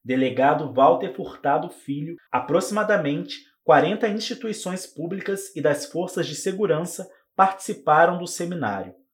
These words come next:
O evento aconteceu de forma híbrida, reunindo mais de duzentos e cinquenta participantes, que discutiram ações conjuntas para o enfrentamento à criminalidade organizada.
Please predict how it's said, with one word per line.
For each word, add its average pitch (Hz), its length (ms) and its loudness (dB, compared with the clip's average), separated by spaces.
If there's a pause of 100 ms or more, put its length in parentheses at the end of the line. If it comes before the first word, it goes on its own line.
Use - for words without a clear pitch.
(140)
O 120 100 -6
evento 131 520 -2
aconteceu 151 560 -4
de 156 100 -8
forma 175 480 0
híbrida, 120 500 -6 (180)
reunindo 160 540 -2
mais 156 260 0
de 135 60 -12
duzentos 147 540 -4
e - 80 -12
cinquenta 151 480 -4
participantes, - 1080 -6 (340)
que 127 60 -12
discutiram 160 640 -6
ações 151 440 -2
conjuntas 180 760 -6 (200)
para 143 180 2
o 135 100 0
enfrentamento 185 840 -2 (320)
à 151 120 2
criminalidade 175 1160 0
organizada. 170 960 -2